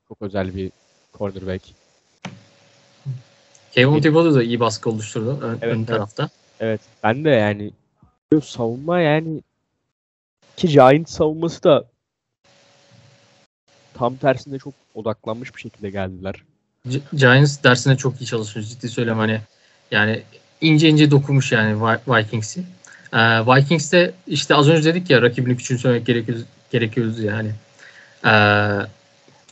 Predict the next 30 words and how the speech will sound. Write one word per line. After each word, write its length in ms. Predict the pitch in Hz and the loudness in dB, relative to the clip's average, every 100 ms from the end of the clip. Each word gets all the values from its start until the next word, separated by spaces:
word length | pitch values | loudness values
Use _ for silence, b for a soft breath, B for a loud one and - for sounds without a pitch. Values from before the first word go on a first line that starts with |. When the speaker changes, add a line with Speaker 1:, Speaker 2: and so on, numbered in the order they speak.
| _ | _
Speaker 2:
kesinlikle 380 | - 143 170 165 | 2 4 4 6
rakibini 360 | 156 147 143 139 | 4 6 4 4
küçümsüyordu. 600 | - - 139 143 113 135 - _ _ _ _ _ _ _ _ _ | 2 -6 0 0 0 -4 -8 _ _ _ _ _ _ _ _ _
Yani 140 | 113 113 | -6 -4
ciddiyetsiz 500 | 123 - 131 - 135 | -6 0 0 2 2
oynuyordu. 440 | 120 107 104 139 - b b b - | 2 0 -2 -6 -8 b b b 2
Justin 320 | 127 120 143 | 2 4 6
Jefferson'ı 540 | 143 139 143 151 147 - _ - - _ _ _ - - | 6 6 2 2 0 -2 _ -20 -20 _ _ _ -20 0
çok 240 | 160 143 | 2 2
kullanamadılar 600 | 156 147 151 143 117 110 | 4 6 6 4 2 -2
yani. 200 | 113 110 | -2 -2
Speaker 1:
Evet. 100 | 113 b b - | -6 b b -6
Speaker 2:
Kullanmadılar 600 | 135 143 160 156 156 156 | 2 4 4 2 2 2
mı, 240 | 151 151 143 | 4 2 2
kullanamadılar 720 | 143 139 151 156 151 151 151 | 2 4 4 2 0 2 2
mı? 260 | 151 151 151 B B 123 | 0 -2 -6 B B 4
Yani 200 | 127 135 | 4 4
Speaker 1:
Hayır, 140 | 120 | 0
Speaker 2:
Justin 220 | _ - | _ -6
Speaker 1:
kullanamadı. 280 | 123 123 117 | 0 2 2
Speaker 2:
Jefferson'a 420 | 165 175 165 185 | 0 -2 -2 0
da 60 | 165 | 2
oynamadılar. 600 | 156 160 156 123 120 139 _ _ | 2 0 -2 -4 -8 -8 _ _
Justin 260 | - - 156 | -4 -2 0
Jefferson'a 480 | 156 180 180 180 139 | 0 -2 -2 0 2
bazı 340 | 143 156 165 | 2 2 0
yerde 280 | 156 151 151 | 0 0 0
de 60 | 131 | 0
oynamadılar 440 | 135 143 123 113 | 0 0 0 0
yani. 220 | 107 107 | -2 -4